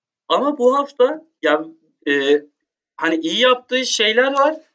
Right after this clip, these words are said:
ama saha içinde o kadar istikrarsız ki. Abi bir savunma yapıyor, gidiyor hücumda asist yapıyor, yükseliyorsun. Sonra iki kere Mitsic'in üstünden sayı buluyorlar.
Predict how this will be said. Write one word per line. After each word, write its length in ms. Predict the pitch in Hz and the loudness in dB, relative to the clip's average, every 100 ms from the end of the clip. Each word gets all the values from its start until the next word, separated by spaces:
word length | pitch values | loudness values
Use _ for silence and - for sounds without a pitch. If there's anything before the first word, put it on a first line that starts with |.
| _ | _
ama 240 | 175 233 254 | -6 -4 -4
saha 360 | - 156 208 | -4 0 0
içinde 320 | 247 - 233 | -2 -6 -8
o 220 | 170 160 160 | -4 -4 -4
kadar 360 | 180 226 247 - | -2 -2 -2 -6
istikrarsız 840 | - - 110 165 175 165 240 - | -10 -10 -8 -4 -4 -6 -18 -20
ki. 340 | - 131 113 - _ _ _ | -14 -10 -10 -12 _ _ _
Abi 340 | 170 226 254 247 | 0 0 0 -6
bir 60 | |
savunma 500 | 226 262 247 247 254 | -6 -4 -2 -2 -2
yapıyor, 460 | 285 277 226 214 247 - _ _ | -4 -4 -6 -4 -4 -8 _ _
gidiyor 380 | 170 190 262 247 | -12 -6 -4 -4
hücumda 520 | 220 220 220 254 233 | -6 -6 -2 -2 -2
asist 400 | 180 180 233 - | -4 -6 -10 -4
yapıyor, 300 | 240 202 202 | -4 -4 -14
yükseliyorsun. 840 | 190 185 - 214 240 233 - 214 - _ _ _ _ _ - | -14 -10 -8 -6 -6 -8 -14 -18 -20 _ _ _ _ _ -18
Sonra 540 | - 233 262 269 277 - | -4 -2 0 0 0 -4
iki 200 | - 254 | -12 -4
kere 420 | 262 262 262 - | 0 2 2 -2
Mitsic'in 460 | 220 240 - - 240 | -8 -8 -10 -8 -8
üstünden 420 | - 208 208 233 | -8 -8 -2 -2
sayı 340 | 233 196 180 170 | -2 -8 -8 -6
buluyorlar. 460 | 127 113 107 104 | -8 -10 -12 -16